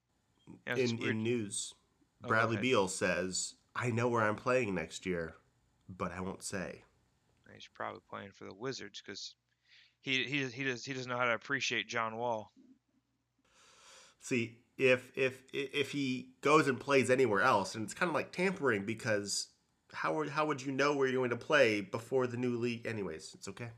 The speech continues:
Speaker 1: He could, he could have that all worked out with his, uh, 'cause he's, he's under contract, so he could have it all worked out. Put, players can talk, teams can talk about where they're trading players all, all season, right?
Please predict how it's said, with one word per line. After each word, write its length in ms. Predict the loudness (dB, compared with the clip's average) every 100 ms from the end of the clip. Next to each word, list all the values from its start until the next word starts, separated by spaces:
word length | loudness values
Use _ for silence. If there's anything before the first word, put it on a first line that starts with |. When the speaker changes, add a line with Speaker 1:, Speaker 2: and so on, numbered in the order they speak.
| _ _ _ _
Speaker 1:
He 120 | -6 -4
could, 160 | -4
he 140 | 2 4
could 100 | 8
have 140 | 8
that 120 | 8
all 180 | 4 2
worked 280 | 2 -2 2
out 240 | 2 2
with 160 | -2 -8
his, 280 | -8 -8 -6
uh, 220 | -6 -6 -10 _ _ _ -12
'cause 100 | -4
he's, 160 | -4
he's 220 | -4 0
under 180 | 0 0
contract, 640 | 0 2 2 0 -4 -4
so 80 | -8
he 100 | -8
could 100 | -6
have 120 | -6
it 60 | -4
all 180 | -4 -4
worked 260 | -6 -2
out. 260 | 0 0 -2 _ _ _ _ _ _ _ _ _ -20 _ _ _ _ _ _ _
Put, 200 | -8 -6
players 360 | 0 4 4 2
can 140 | -8
talk, 260 | 2 2 2 _ -8
teams 300 | -4 -4 -4
can 100 | -10
talk 280 | 2 2 2
about 320 | 0 2 0 -4 _ _
where 180 | -6 -4
they're 220 | -2 -6 -6
trading 340 | 0 2 0
players 400 | -10 -6 -6 -6
all, 220 | -8 -8 -8
all 220 | -6 -6
season, 460 | -8 -10 -10 -10 -10
right? 220 | -8 -8